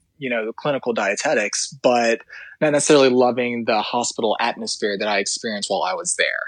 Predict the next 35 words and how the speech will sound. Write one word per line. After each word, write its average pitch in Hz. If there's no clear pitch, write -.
And 113
I 117
wasn't 127
sure 113
if 104
that 113
was 107
just -
because 110
of 95
the 117
locations 151
where 123
I 107
was 101
interning 165
or 127
the 117
fact 113
that -
I -
was 170
an 151
intern 123
or 110
just 113
younger 107
perspective. 139
So, 123
um, 104
I 120
was 113
probably 151
a 123
good, 127